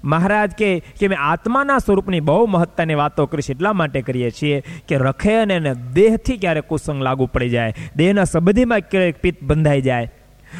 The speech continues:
અથવા તો ઇન્દ્રિય અંતસ્કરણના ઝઘડામાં ક્યાંક લેવાઈ જાય, તો મતલબ એ મોક્ષ માર્ગ થકી પડી જાય, એ ન પડે એટલા માટે આત્માના સુખની વાત કરીએ છીએ.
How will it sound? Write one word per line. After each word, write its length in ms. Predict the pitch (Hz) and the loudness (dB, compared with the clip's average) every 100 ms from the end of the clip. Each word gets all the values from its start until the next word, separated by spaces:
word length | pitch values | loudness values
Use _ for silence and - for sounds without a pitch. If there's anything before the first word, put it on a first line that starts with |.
| 170 | -6
અથવા 220 | 175 233 | -2 0
તો 100 | 220 | 0
ઇન્દ્રિય 320 | 196 220 247 | 0 0 2
અંતસ્કરણના 680 | 233 220 247 202 240 233 233 | 0 0 -4 -2 -2 0 0
ઝઘડામાં 440 | 175 160 180 214 202 | 0 0 0 0 -2
ક્યાંક 220 | 196 151 | -4 -2
લેવાઈ 360 | 151 185 202 | 0 2 2
જાય, 260 | 156 135 120 - - - | 0 -2 -4 -8 -16 -2
તો 100 | 196 | -2
મતલબ 460 | 151 165 - 202 185 | 2 0 0 0 0
એ 60 | |
મોક્ષ 300 | 151 151 180 | 0 0 -2
માર્ગ 200 | 180 175 | -4 -4
થકી 220 | - 165 | -6 -8
પડી 340 | 165 - 220 254 | -8 -2 0 2
જાય, 180 | 175 143 | 0 -2
એ 200 | - 190 | -4 -4
ન 400 | 135 131 185 285 | -2 0 2 2
પડે 360 | - 156 135 - - - | 2 0 -2 -6 -16 -10
એટલા 300 | 135 180 170 | -4 -2 0
માટે 280 | 156 151 | -2 0
આત્માના 400 | 143 139 151 147 | -2 -2 -2 -2
સુખની 360 | 131 143 139 131 | -2 -4 -8 -4
વાત 300 | 113 131 - | -2 -4 -2
કરીએ 220 | 190 240 | 0 0
છીએ. 240 | 202 147 | 0 -2